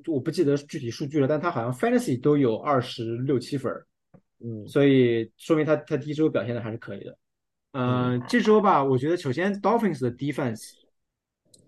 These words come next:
Speaker 2: 是很强的。
Speaker 1: 是很强的，因为这个，呃，他们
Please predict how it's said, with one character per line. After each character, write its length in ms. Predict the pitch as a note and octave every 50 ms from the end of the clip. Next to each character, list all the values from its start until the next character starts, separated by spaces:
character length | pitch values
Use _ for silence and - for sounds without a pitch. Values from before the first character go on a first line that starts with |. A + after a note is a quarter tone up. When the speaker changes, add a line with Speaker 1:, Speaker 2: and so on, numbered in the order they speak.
| _ _ -
Speaker 2:
是 200 | - - - C3
很 220 | A#2+ - G#2+ F#2+ F#2+
强 320 | - - - A2 D#2+ F2
的。 200 | A2 A#2+ - - - - -
Speaker 1:
是 80 | F#3
很 220 | D3+ E3 B2 A2+ G#2
强 280 | - - G#2+ G2+ A#2+
的， 100 | B2+ C3+
因 100 | C#3+ D3+
为 220 | D3+ D3 D3 C#3+ B2+
这 180 | - - D3+ A#2+
个， 360 | B2+ B2 A#2+ A2+ A2 A2 - _ _ _ _ _ _ _
呃， 500 | - B2 A#2 A#2 A2+ A2+ A2+ A2+ A2 A2+ B2+ B2 _
他 100 | - D3
们 160 | C#3+ C#3+